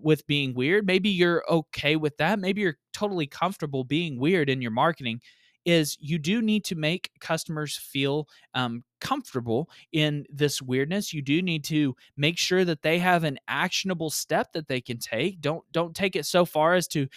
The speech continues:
to just make a crazy video on YouTube and don't give them an actionable step that they can take, but don't be afraid to, to, to dress up, to be weird, to send something in the mail that's a little bit odd. Even if it costs more money, I think that you'll find so much more success in that.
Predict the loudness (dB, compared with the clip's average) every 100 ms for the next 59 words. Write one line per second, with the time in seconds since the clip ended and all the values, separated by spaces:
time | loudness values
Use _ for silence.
0 | -18 -6 -2 -2 0 -2 -2 0 4 4
1 | 2 0 2 4 4 2 0 0 0 2
2 | 2 4 4 4 2 2 2 2 -2 -2
3 | -4 _ -4 0 2 2 0 0 -2 -6
4 | -2 -2 0 -4 -2 -4 -8 -6 -6 -6
5 | -6 -8 -8 -20 -20 _ _ _ -2 0
6 | 2 0 0 -4 -4 -2 -6 -4 -2 -2
7 | 0 -4 -2 -2 -2 -4 -4 -6 -10 0
8 | 2 4 2 2 2 2 -2 -2 -4 -4
9 | -2 -2 -2 0 0 0 0 0 0 0
10 | -2 -2 -4 -2 0 2 2 2 2 -4
11 | -10 -6 0 2 2 0 0 2 2 2
12 | -2 -2 -2 -2 -2 0 -2 -2 -6 -4
13 | -4 -4 -2 -2 -2 -4 -4 -4 -4 -2
14 | -2 -2 -4 2 2 2 -2 -2 -2 -4